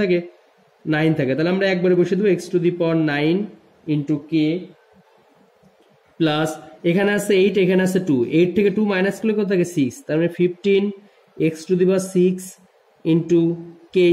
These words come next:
square plus twenty, এখানে আছে x to the power six, এখানে আছে থ্রি, সিক্স থেকে থ্রি মাইনাস করলে থাকে কত, থ্রি, তাহলে এক্স কিউব into কে কিউব plus dot dot। তাহলে এই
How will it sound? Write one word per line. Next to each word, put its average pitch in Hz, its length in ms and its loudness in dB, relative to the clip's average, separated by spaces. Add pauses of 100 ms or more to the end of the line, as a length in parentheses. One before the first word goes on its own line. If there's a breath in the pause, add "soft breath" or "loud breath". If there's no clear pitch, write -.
(160)
square 170 400 0 (520)
plus 151 360 0 (560)
twenty, 185 460 4 (880)
এখানে 185 240 2
আছে 196 180 2
x - 100 -8
to 202 100 0
the 190 80 4
power 190 180 0
six, 202 380 0 (340)
এখানে 180 260 2
আছে 247 120 0 (140)
থ্রি, 139 160 0 (300)
সিক্স 185 220 0
থেকে 202 180 2
থ্রি 196 220 0
মাইনাস 185 260 0
করলে 214 180 -2
থাকে 214 200 2
কত, 175 120 -2 (140)
থ্রি, 123 160 -2 (540 soft breath)
তাহলে 143 180 0 (100)
এক্স 165 140 -6 (100)
কিউব 214 240 2 (540)
into 156 260 0 (460)
কে 175 120 2 (140)
কিউব 233 180 0 (120)
plus 135 280 0
dot 113 220 -4
dot। 98 140 -12 (340 soft breath)
তাহলে 185 180 0 (500)
এই 254 140 4